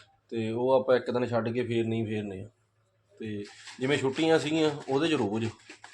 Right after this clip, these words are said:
ਉਹ ਡੇਲੀ। ਤੇ ਬਾਕੀ ਕੰਮ 'ਤੇ ਵੀ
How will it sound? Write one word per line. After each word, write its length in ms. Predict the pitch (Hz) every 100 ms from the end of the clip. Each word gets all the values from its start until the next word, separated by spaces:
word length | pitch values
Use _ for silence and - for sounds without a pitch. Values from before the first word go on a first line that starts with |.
| - -
ਉਹ 120 | 139
ਡੇਲੀ। 320 | 120 110 110 113 - - _ - - - - _ _
ਤੇ 200 | - 120
ਬਾਕੀ 300 | 117 120 123
ਕੰਮ 280 | 117 127 117
'ਤੇ 140 | 113 131
ਵੀ 180 | 127